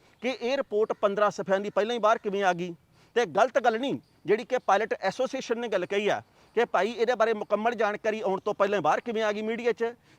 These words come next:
ਤੇ ਜਿਹੜੀ ਰਿਪੋਰਟ ਪੰਦਰਾਂ ਸਫ਼ਿਆਂ ਦੀ ਆ, ਇਹਦੇ ਥੱਲੇ ਸਾਈਨ ਕਿਸੇ ਨੇ ਕਿਉਂ ਨਹੀਂ ਕੀਤੇ? ਇਹ ਤਾਂ ਇਉਂ ਵੀ ਜਿਵੇਂ ਵੈਸੇ ਹੀ ਕਿਸੇ ਨੇ ਜਾਰੀ ਕਰਤੀ ਹੋਵੇ।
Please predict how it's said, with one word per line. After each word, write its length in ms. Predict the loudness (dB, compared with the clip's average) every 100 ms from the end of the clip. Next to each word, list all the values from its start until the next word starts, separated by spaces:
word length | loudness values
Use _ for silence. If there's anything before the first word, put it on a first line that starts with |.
| -2
ਤੇ 60 |
ਜਿਹੜੀ 200 | 0 0
ਰਿਪੋਰਟ 340 | -2 2 4 4
ਪੰਦਰਾਂ 340 | 0 2 2
ਸਫ਼ਿਆਂ 280 | 2 0 0
ਦੀ 120 | 2
ਆ, 40 | 0
ਇਹਦੇ 160 | 0
ਥੱਲੇ 220 | -2 -2 -2
ਸਾਈਨ 320 | -2 -2 -2
ਕਿਸੇ 200 | -4 -4
ਨੇ 100 | -4
ਕਿਉਂ 160 | -2 -4
ਨਹੀਂ 100 | -4
ਕੀਤੇ? 260 | -6 -2 0
ਇਹ 60 |
ਤਾਂ 120 | 0
ਇਉਂ 260 | 0 0 0
ਵੀ 100 | -2
ਜਿਵੇਂ 200 | -4 -2
ਵੈਸੇ 260 | -2 -2 -6
ਹੀ 40 |
ਕਿਸੇ 180 | -4 -2
ਨੇ 100 | 0
ਜਾਰੀ 200 | 0 0
ਕਰਤੀ 300 | -2 -2 -2
ਹੋਵੇ। 280 | 0 -2